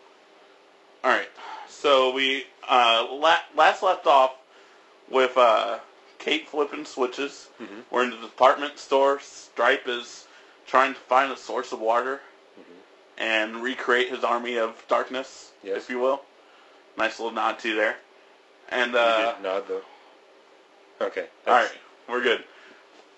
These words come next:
Speaker 1: And, uh, Billy is trying to <laughs> find Stripe, uh,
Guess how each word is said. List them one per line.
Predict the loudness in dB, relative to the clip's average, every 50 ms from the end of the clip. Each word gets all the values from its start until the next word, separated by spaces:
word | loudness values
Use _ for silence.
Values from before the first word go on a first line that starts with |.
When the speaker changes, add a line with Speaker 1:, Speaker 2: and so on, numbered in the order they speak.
| _ _ _ _ _ _ -12 -4
Speaker 1:
And, | -2 -2 0 2 4
uh, | 4 4 4 4 2
Billy | 0 2 2 0 0 -4
is | -6 -8 -2
trying | 2 2 2 2 0 -4
to | -6 -10
<laughs> | -4 -2 2
find | 2 2 2 0 -8
Stripe, | -10 -10 -10 2 4 4 4 4 -2 -10 _ _ -20 -20 -20 -20 -20 -20 -20 _ _ _ _ -12 0 2
uh, | 4 4 4 2 -4 -10